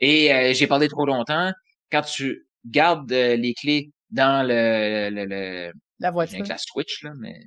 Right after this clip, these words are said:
Speaker 1: dans quoi ?
Speaker 2: Dans la voiture.
Speaker 1: Dans la
Speaker 2: Ah oui.
Speaker 1: voiture, mais en tout cas, tu, tu le gardes là, ça, ça garde toutes les lumières allumées.
Speaker 2: <laughs>
Speaker 1: C'est ça. Fait que j'ai dû appeler, euh, une remorqueuse aux États-Unis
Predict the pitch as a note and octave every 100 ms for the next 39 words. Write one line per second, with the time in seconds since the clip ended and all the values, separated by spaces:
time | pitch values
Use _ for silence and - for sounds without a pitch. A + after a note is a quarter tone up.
0 | - A2 A2 G3+ A#3 _ _ _ _ _
1 | F3 F3+ E3 E3 - F#3+ A3+ _ _ _
2 | _ _ _ - C#3+ C#3+ D#3 E3 G#3+ A3
3 | D3+ E3+ C#3+ D3 C#3+ C3+ D3 C#3+ G3 G3
4 | - - D3 D#3+ E3+ C#4+ C#4 A3+ F#3+ G3
5 | F3 E3 E3+ D#3+ _ _ - _ D4+ A3+
6 | _ C4+ - - C#4+ - - C#4+ - _
7 | F#4+ - - B2 B2+ - G#2 C3 C#3+ G#3+
8 | F#3+ D#3+ D3 F#3+ F#3+ D#3+ D3 C#3+ C3+ C3+
9 | C3 B2+ B2+ C#3 D#3+ C#3+ - E3+ D3+ C#3+
10 | C#3 D3+ C#3 C#3+ E3 G3+